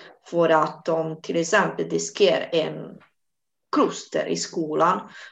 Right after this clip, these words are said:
då kanske skolan bestämmer att de ska bearbeta riskbedömningsplanen för att någon, någon åtgärd har inte fungerat, och då måste man, eh, sitta sig ner,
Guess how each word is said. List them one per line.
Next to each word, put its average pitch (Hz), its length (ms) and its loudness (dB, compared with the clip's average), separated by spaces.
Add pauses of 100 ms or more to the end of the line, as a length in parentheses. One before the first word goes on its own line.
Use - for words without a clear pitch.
då 202 120 4
kanske 180 420 -4
skolan 175 640 -4
bestämmer 160 680 -2
att 160 220 -4
de 156 200 -4
ska 175 380 0
bearbeta 156 760 0
riskbedömningsplanen 165 1120 -4
för - 160 -6
att - 260 -8
någon, 165 480 -4 (600)
någon 202 300 2
åtgärd 202 500 4
har 180 120 4
inte 202 340 0
fungerat, 170 1000 -6
och 185 340 -6
då 170 180 -2
måste 160 460 -8
man, 156 360 -6
eh, 156 60 -6 (440)
sitta - 380 -8
sig 202 240 -2
ner, 143 240 -4